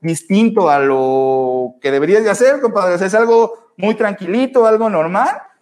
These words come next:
y de repente, este, "Pues, ¿cómo ves? A ver, casi, casi oblígame". Híjole,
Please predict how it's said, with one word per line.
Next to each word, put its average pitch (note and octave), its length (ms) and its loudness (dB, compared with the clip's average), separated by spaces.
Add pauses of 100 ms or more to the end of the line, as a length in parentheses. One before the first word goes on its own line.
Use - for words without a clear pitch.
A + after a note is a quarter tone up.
(140)
y D#3+ 200 -4
de D3+ 140 2
repente, F3+ 840 -2
este, C#3+ 220 -8
"Pues, D3 220 -16
¿cómo A3+ 260 -6
ves? A#3 260 -2
A F3+ 80 -2
ver, F#3 360 -4 (180)
casi, F3 280 -4
casi F3 280 -4
oblígame". D#3 680 -2 (580)
Híjole, C#3+ 400 -2